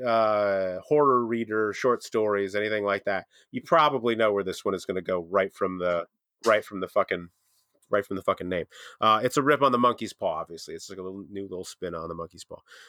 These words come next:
Uh, it stars Bruce Davison, Hannah Barefoot, and Susanna Devereaux. And my horror, or my, my, uh, my tagline was,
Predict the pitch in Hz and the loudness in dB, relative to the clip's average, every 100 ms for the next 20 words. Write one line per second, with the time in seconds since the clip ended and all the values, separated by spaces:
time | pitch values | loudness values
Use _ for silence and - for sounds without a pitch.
0 | _ - 113 110 104 101 95 - _ _ | _ -2 2 4 4 4 2 0 _ _
1 | _ _ _ _ - 151 143 107 151 117 | _ _ _ _ 0 4 4 4 0 2
2 | 139 160 151 - 180 190 _ _ - 139 | 2 2 2 -2 -2 -4 _ _ -2 2
3 | 143 117 131 143 - 170 180 - 123 113 | 4 4 4 4 4 2 2 -2 -4 -2
4 | - 131 117 131 135 120 135 113 98 95 | -2 -4 0 2 2 2 0 0 -2 -2
5 | 95 - _ - - 107 110 107 107 107 | -4 -8 _ -20 -6 -2 0 4 6 6
6 | 104 101 95 - 147 175 208 135 135 135 | 2 0 -4 -8 0 4 6 6 6 4
7 | 131 127 123 113 98 104 120 117 113 107 | 4 2 2 -4 -2 -2 2 2 2 2
8 | 104 104 104 110 - 156 180 139 123 120 | 2 -2 -4 -6 0 0 2 2 2 2
9 | 120 120 | 2 0